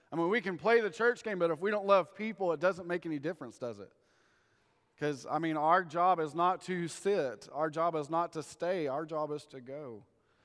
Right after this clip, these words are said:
So I just wanna walk through that with you. Uh, on Tuesday mornings, our men's group, we talk all the time about that God puts order to things on purpose.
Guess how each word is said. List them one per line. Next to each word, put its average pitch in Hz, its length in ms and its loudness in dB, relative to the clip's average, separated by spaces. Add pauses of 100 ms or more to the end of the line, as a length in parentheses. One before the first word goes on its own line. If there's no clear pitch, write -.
(1000)
So - 160 0
I 254 40 8
just 240 120 0
wanna 262 180 2
walk 226 260 6
through 247 140 -8
that 196 180 0
with 143 200 -8
you. 117 180 -18 (960)
Uh, 185 260 6 (200)
on 202 140 0
Tuesday 240 340 0
mornings, 220 360 -2
our 185 140 2
men's 208 260 -4
group, 160 380 -4 (580)
we 214 140 0
talk 220 240 4
all 220 140 6
the 208 100 2
time 208 280 2
about 190 240 6
that 185 140 -2
God 185 240 4
puts 196 260 -2
order 196 280 4
to 175 80 -4
things 170 300 -4
on 151 160 -2
purpose. 143 600 -10